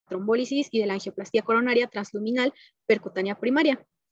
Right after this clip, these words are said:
Así que aquí, como pueden ver en el electrocardiograma, pues si contamos también la frecuencia cardíaca, esta sí tiene que ser como el, por el rango que les mencioné,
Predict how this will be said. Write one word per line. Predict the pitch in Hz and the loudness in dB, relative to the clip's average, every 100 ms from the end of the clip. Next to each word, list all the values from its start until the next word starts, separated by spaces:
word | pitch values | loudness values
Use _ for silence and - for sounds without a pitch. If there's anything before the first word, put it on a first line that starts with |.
| _ _ _ | _ _ _
Así | 214 - - | -8 -6 -6
que | - | 0
aquí, | 226 247 | 0 0
como | 285 285 | -2 -2
pueden | - 247 | 0 0
ver | 240 240 | 0 0
en | 240 | 0
el | 247 | 0
electrocardiograma, | 240 233 254 262 262 262 285 262 285 | 0 -4 -8 -4 -2 0 0 -2 -4
pues | - 202 | -4 -8
si | - | -8
contamos | - 196 220 233 | -12 -6 -4 -2
también | 226 220 | 2 2
la | 233 | 2
frecuencia | 220 226 226 | -2 -4 -6
cardíaca, | 247 254 262 262 254 | -4 -2 -2 0 0
esta | 247 - | -2 -4
sí | 220 226 | -10 -10
tiene | 226 233 | -8 -8
que | - | -8
ser | - 214 | -6 -6
como | 220 196 | -6 -4
el, | 190 - - | -4 -6 -8
por | - 196 | -2 0
el | 196 | 0
rango | 220 247 247 | 2 2 4
que | |
les | 254 240 | 2 2
mencioné, | 254 277 277 285 339 | 0 0 0 0 -2